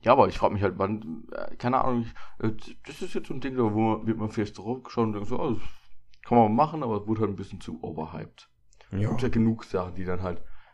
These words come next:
Speaker 1: wenn sie zu overhyped sind, dann nicht mehr so geil sind. Oder wo die Leute dann sagen, es ist nicht mehr so geil, aber, hm. Ja.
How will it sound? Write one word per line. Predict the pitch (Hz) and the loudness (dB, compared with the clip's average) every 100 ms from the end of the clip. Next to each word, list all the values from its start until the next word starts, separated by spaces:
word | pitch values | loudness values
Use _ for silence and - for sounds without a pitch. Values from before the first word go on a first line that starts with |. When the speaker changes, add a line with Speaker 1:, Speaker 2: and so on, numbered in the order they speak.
| _ _ - - - | _ _ -14 -14 -12
Speaker 1:
wenn | - 101 | -2 0
sie | 101 98 | 0 -2
zu | - 117 113 - | -2 -2 0 0
overhyped | 98 87 87 87 - | 0 0 -2 -6 -6
sind, | - 90 | -8 -4
dann | 85 87 | -4 -4
nicht | 87 | -6
mehr | 90 82 | -6 -6
so | 85 | -6
geil | 80 85 87 87 | -6 -8 -8 -10
sind. | 80 85 | -10 -10
Oder | 82 82 85 | -6 -4 -2
wo | |
die | 92 | 0
Leute | 87 95 95 | 4 6 6
dann | 85 | 0
sagen, | 80 80 | -2 -4
es | 80 | -6
ist | 80 85 | -8 -8
nicht | 87 | -6
mehr | 85 82 | -4 -6
so | 82 | -6
geil, | 78 64 57 52 | 0 2 2 -2
aber, | 60 57 - - | -6 -8 -12 -14
hm. | 80 80 - - - _ - - - - - - - - | -8 -6 -6 -10 -18 _ -20 -20 -20 -20 -20 -20 -20 -6
Ja. | 78 82 85 | 0 0 0